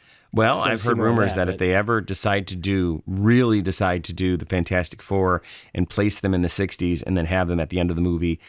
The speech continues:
Speaker 1: go to the negative zone so then they come to the modern day, the same way, you know, kind of a Cap story.
Speaker 2: Mm.
Speaker 1: If you do that in the sixties with them, then you can have young Michael Douglas as Ant-Man
Speaker 2: Yeah.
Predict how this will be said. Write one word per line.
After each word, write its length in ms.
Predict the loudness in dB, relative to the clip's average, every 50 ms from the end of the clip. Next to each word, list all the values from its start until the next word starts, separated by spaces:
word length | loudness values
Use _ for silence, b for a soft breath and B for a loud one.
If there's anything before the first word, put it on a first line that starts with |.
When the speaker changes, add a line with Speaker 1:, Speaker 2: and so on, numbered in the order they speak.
| B B B B B B _ _ -10 -4
Speaker 1:
go 180 | 0 0 0
to 140 | 0 -2 0
the 60 | 0
negative 320 | 2 2 2 0 -2 -2 -2
zone 260 | 0 0 0 0 -2
so 100 | -2 -4
then 140 | -4 -2 -2
they 100 | -2 -2
come 200 | -2 -4 -6 -4
to 80 | -2
the 40 | -2
modern 340 | -2 -2 -2 -2 -2 -2 -2
day, 280 | -2 -2 -2 0 -2 -2
the 200 | -4 -6 -12 -10
same 160 | -6 -4 -2 -2
way, 160 | -2 -4 -6 -10 -18 -20 _ B B B B B -8
you 80 | -6
know, 60 | -6 -6
kind 240 | -6 -6 -4 -4
of 80 | -4 -6
a 60 | -8 -12
Cap 360 | -12 -10 -8 -6 -6 -6 -8
story. 360 | -8 -6 -4 -4 -2 -4 -4
Speaker 2:
Mm. 140 | -4 -6 -8
Speaker 1:
If 180 | -8 -10 -12 _ -2
you 80 | 0
do 100 | 2 2 2
that 120 | 2 2
in 60 | 0
the 60 | -2
sixties 520 | -4 -2 -2 -2 -2 -2 -2 -2 -2 -2 -2
with 120 | -4 -6 -4
them, 200 | -4 -2 -2 0
then 120 | 0 0 -2
you 60 | -2
can 100 | -2 -4
have 120 | -4 -4 -2
young 320 | -2 -2 -2 -2 -4 -4 -6
Michael 260 | -6 -8 -8 -8 -4
Douglas 400 | -4 -4 -2 -2 -4 -8 -8 -8
as 100 | -8 -6
Ant-Man 500 | -6 -6 -6 -8 -10 -10 -8 -6 -6 -4
Speaker 2:
Yeah. 60 | -4